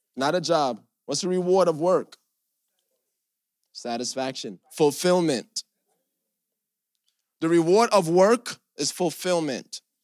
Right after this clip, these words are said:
When you do work that God has called you to do. <laughs>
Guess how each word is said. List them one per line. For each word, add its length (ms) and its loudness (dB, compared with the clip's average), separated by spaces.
When 180 0
you 120 -2
do 200 0
work 400 2
that 160 -2
God 240 4
has 100 0
called 380 2
you 80 -2
to 160 -2
do. 300 -2
<laughs> 60 -4